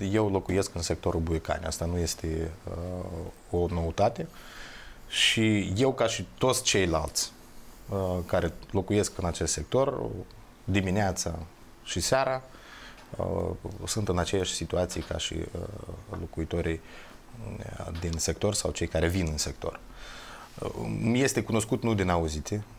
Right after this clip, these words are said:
uh, acest subiect. Plus, uh, eu sunt, uh, practic în fiecare sâmbătă alături de colegii mei în inspecțiile frontale care sunt, uh, făcute în teren, în teren. Uh, acum, uh,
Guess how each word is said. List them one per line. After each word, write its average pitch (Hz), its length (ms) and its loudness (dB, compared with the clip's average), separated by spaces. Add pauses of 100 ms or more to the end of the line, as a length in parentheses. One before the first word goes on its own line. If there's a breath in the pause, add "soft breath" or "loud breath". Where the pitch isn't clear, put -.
(120)
uh, 98 120 -4 (460)
acest 87 320 0
subiect. - 320 -4 (400)
Plus, 147 420 2
uh, 113 400 4 (680)
eu 104 360 4
sunt, 95 380 -2
uh, 90 300 0 (160)
practic - 400 0
în 87 80 0
fiecare 92 360 0
sâmbătă 98 420 2
alături 85 300 0
de - 80 -4
colegii 82 420 -2
mei 92 220 -4
în 92 120 -6
inspecțiile 85 540 -2
frontale 85 440 0
care 80 180 -4
sunt, 82 460 -4
uh, 82 60 -4 (140)
făcute 85 560 -4 (540 loud breath)
în 120 220 2
teren, 98 320 2 (120)
în 107 180 2
teren. 101 360 4 (720 loud breath)
Uh, 104 80 0 (560)
acum, 139 400 0
uh, 110 340 4